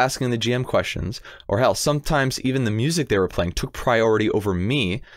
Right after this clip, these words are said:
simply because of the way Skype worked. I mentioned this a few times, including bringing up a, uh, a workaround, two instances of Skype, two calls, one for their sound and one for mine to make, uh, two one-way roads for data,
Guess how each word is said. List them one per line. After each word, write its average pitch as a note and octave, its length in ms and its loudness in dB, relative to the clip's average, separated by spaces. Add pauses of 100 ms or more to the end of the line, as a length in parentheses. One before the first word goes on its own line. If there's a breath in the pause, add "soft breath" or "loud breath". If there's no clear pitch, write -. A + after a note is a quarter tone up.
(160 loud breath)
simply D#3+ 260 0
because C3+ 280 -2
of A#2 60 -4
the A2 120 2
way G2 60 2
Skype - 380 -2
worked. - 280 -6 (360 loud breath)
I A2 40 0
mentioned D3+ 300 0
this A2 120 -2
a F2+ 120 -6
few A2+ 60 0
times, - 300 -4
including C3 320 0
bringing B2 240 0
up A2+ 100 -2
a, G2+ 100 4 (300)
uh, F2+ 220 4
a - 20 4 (100)
workaround, F#2+ 520 0 (360 loud breath)
two G3+ 200 2
instances B2 440 -2
of F2 100 0
Skype, - 460 -2
two - 180 -2
calls, F#2 360 2
one G2 140 -2
for - 100 -4
their F#2 200 -2
sound D3+ 200 0
and A2 80 -2
one G2 140 -2
for F#2+ 120 -6
mine F#2 320 0
to F#2 160 -4
make, F2+ 140 -4 (320 loud breath)
uh, F2 340 2
two A#2 220 0
one-way F#2+ 400 0
roads E2 420 0
for - 140 -6
data, D3 400 2